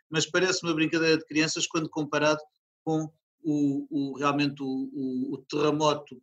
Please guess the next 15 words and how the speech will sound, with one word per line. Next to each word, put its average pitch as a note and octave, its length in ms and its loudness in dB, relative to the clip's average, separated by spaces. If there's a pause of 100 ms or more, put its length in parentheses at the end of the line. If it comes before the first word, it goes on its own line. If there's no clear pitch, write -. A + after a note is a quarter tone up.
político, C3+ 580 -2
social C#3+ 720 0
e C3 80 -6
sobretudo C#3 500 -8
económico C#3+ 560 -2 (400)
que E3 60 0
representa C#3+ 840 -2 (240)
a, C#3+ 340 -2
a - 40 -2
pandemia, D3 640 2
a C#3 40 -4
covid B2+ 420 -4
dezanove, C3 640 0
o B2 60 -12
confinamento C#3 760 -2